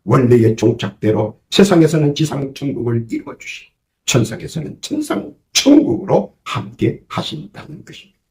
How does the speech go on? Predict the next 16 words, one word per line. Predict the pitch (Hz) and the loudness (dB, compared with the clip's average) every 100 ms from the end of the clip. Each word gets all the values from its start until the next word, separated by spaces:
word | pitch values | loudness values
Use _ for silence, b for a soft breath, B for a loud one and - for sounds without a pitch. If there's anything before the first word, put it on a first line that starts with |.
| _ _ B B | _ _ B B
요한복음 | 151 143 127 123 - | 8 8 4 -6 -8
일 | 120 | -8
장 | 120 | -6
십사 | 120 - 123 | -6 -6 -4
절에 | 120 117 | -2 0
보면 | 117 117 - | 0 0 -2
말씀이 | - 131 - 120 113 | -2 -2 0 -2 0
육신이 | 196 - 214 196 | -2 -2 0 0
되어 | 170 165 - | 0 -2 2
우리 | 196 196 | 4 4
가운데 | 160 160 156 - | 4 4 2 -2
거하시니 | - - - - _ _ _ - | -6 -10 -12 -14 _ _ _ -8
우리가 | 185 160 160 156 | -6 -6 -10 -4
그 | - 202 | 2 4
영광을 | 320 - 190 175 | 4 2 -2 -4
보니 | - - | -6 -10